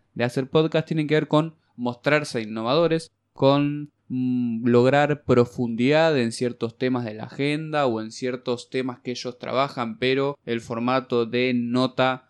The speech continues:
para el digital no logra, eh, me-, mejor dicho, el ritmo de producción de un portal digital no da tiempo para lograr profundidad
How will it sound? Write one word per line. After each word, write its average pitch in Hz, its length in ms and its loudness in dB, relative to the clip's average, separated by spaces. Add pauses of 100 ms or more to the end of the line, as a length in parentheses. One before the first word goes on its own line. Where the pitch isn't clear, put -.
para 110 220 -2
el 110 100 -6
digital 123 880 -2
no 113 240 0
logra, 113 800 0
eh, 117 160 -10
me-, 135 180 0
mejor 147 360 0
dicho, 156 240 -4
el 127 200 4
ritmo 131 560 -2
de 117 80 -4
producción 113 600 -2
de 113 60 -4
un 110 100 -6
portal 110 360 -2
digital 120 540 -2 (220)
no 120 760 -2
da 120 200 2
tiempo 131 500 4
para 101 200 0
lograr 107 320 0
profundidad 117 600 0